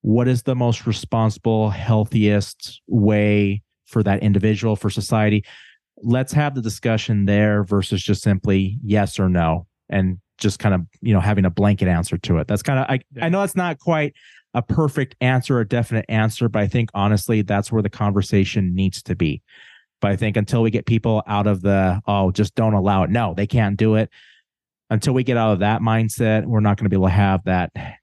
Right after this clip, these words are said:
Speaker 1: deeper conversation of really what's, what's the right way to
Speaker 2: Yeah,
Speaker 1: handle it.
Speaker 2: 'cause what do we do when we're told we can't do something?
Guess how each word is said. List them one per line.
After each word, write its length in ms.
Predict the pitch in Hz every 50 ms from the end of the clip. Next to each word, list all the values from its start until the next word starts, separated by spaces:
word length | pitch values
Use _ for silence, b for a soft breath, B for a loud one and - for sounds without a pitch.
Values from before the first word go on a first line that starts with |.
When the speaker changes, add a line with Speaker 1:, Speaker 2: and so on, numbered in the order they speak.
| _
Speaker 1:
deeper 280 | - 113 107 - - 98
conversation 680 | - - 101 95 92 92 - - 95 92 90 - - 101
of 140 | 90 90 95
really 200 | 95 92 92 90
what's, 360 | 90 90 95 95 - - - -
what's 180 | 104 104 - -
the 100 | - 104
right 260 | 92 98 92 87 78
way 160 | 101 87 85
to 60 | 82
Speaker 2:
Yeah, 60 | 85 87
Speaker 1:
handle 340 | - 185 208 170 117 98
it. 100 | 65 - -
Speaker 2:
'cause 100 | - 143
what 100 | 160 170
do 40 | 160
we 100 | 165 147
do 180 | 127 156 160
when 80 | 151 139
we're 100 | 127 123
told 280 | - - 151 139 131
we 80 | 123 127
can't 260 | - - 127 117 113
do 80 | 123 131
something? 420 | 117 - 104 98 95 - 90 92